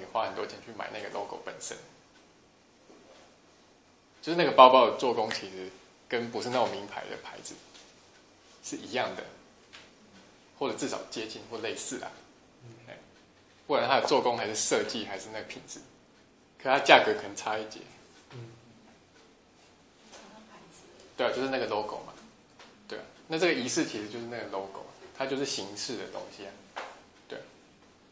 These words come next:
Speaker 1: 或者说你结婚，你办那个婚礼，那就是一个形式啊。那内涵是什么？内涵是你们两个人相处的品质啊，对吧？那你觉得内涵比较重要，还是那个，那个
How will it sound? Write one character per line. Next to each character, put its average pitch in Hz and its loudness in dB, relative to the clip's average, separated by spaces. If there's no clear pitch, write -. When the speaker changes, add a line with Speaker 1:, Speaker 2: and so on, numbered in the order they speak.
Speaker 1:
或 175 2
者 151 6
说 151 4
你 120 2
结 104 2
婚， 117 -2
你 107 -2
办 131 8
那 131 2
个 113 0
婚 117 -4
礼， 98 -12
那 110 -10
就 - -14
是 120 -10
一 104 -8
个 104 -12
形 - -8
式 - -10
啊。 - -16
那 131 -2
内 147 2
涵 98 -2
是 104 -10
什 - -14
么？ - -14
内 165 4
涵 123 4
是 156 2
你 123 0
们 107 -6
两 98 -2
个 101 -6
人 113 -4
相 139 6
处 98 -2
的 - -6
品 - -6
质 - -12
啊， - -12
对 110 -6
吧？ - -8
那 147 4
你 127 0
觉 131 0
得 127 2
内 135 4
涵 107 0
比 - -2
较 101 2
重 113 -2
要， 107 -2
还 - -8
是 110 -8
那 120 -2
个， 104 -4
那 139 -6
个 110 -2